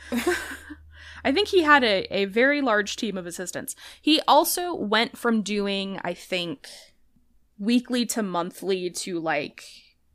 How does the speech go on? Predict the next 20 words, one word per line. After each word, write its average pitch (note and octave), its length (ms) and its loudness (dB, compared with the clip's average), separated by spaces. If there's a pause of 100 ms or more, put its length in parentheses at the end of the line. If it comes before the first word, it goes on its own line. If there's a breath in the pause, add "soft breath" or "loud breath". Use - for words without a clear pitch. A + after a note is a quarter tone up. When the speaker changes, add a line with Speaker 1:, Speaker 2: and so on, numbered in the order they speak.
(320)
Speaker 2:
bi-monthly A#3+ 1040 -2
at - 140 -2
some D4+ 240 -2
point. E4+ 280 -4
I G#3+ 80 4
know A3 240 2
that G#3+ 120 -2
he G#3 140 -6
took F#3+ 240 -2
his F#3 180 -6
schedule E3+ 500 -6
way E3 340 -4
down, D#3+ 500 -6
too, E3+ 340 -8
to - 160 -10
ease D#3+ 260 -10
off D#3 260 -4
the D3 100 -8
workload. G#3 600 -4 (680)
Speaker 1:
Mm-hmm. F#3 280 -8